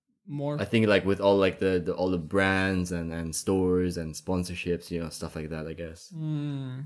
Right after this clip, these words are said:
Speaker 1: I'd say, I'd say it became more professional just before the peak,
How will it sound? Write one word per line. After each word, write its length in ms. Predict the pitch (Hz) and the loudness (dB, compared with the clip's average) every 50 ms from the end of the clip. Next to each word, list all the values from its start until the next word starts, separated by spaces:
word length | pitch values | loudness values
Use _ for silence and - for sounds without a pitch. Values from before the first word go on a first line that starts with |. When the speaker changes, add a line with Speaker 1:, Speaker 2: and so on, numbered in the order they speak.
| 151 - _ _ _ _ _ _ _ _ _ _ _ _ _ _ _ _ _ _ _ _ _ _ _ _ - | -14 -16 _ _ _ _ _ _ _ _ _ _ _ _ _ _ _ _ _ _ _ _ _ _ _ _ -12
Speaker 1:
I'd 200 | 131 135 135 - | -10 -10 -10 -12
say, 880 | - - - 151 147 147 147 147 147 147 147 147 147 139 - - - _ _ _ _ _ _ _ _ _ _ _ _ _ _ _ _ _ _ _ _ _ _ _ _ _ _ _ _ _ _ _ _ _ _ _ _ _ _ _ _ - | -10 -6 -4 -2 -2 0 0 0 0 0 -2 -2 -2 -4 -6 -8 -16 _ _ _ _ _ _ _ _ _ _ _ _ _ _ _ _ _ _ _ _ _ _ _ _ _ _ _ _ _ _ _ _ _ _ _ _ _ _ _ _ -10
I'd 140 | 147 151 | -10 -8
say 420 | - 180 175 180 180 170 170 - - - | -2 0 2 2 2 0 -2 -4 -4 -4
it 200 | 156 160 147 156 | -2 -2 -2 -2
became 640 | 151 147 143 151 - - - 151 151 151 151 151 147 143 | -4 -4 -4 -4 -10 -6 -4 -2 0 0 0 0 0 0
more 640 | 143 143 143 143 143 147 147 147 147 147 143 - - _ | -2 -2 -2 -2 -2 -2 -2 -2 -2 -4 -4 -6 -10 _
professional 1080 | _ 147 139 147 151 - - - 139 135 135 139 - - 151 143 139 139 139 135 139 139 | _ -8 -8 -8 -8 -12 -12 -8 -6 -6 -6 -6 -8 -8 -8 -6 -6 -6 -6 -6 -6 -8
just 520 | 143 - - - 143 135 135 147 151 - - | -8 -8 -8 -8 -6 -4 -4 -4 -6 -6 -6
before 380 | 165 165 160 - - 170 170 170 | -6 -6 -6 -6 -4 -2 -2 -2
the 120 | 175 190 | -2 -4
peak, 560 | - - - 190 196 196 196 - - - _ | -8 -8 -8 -6 -6 -6 -8 -10 -16 -20 _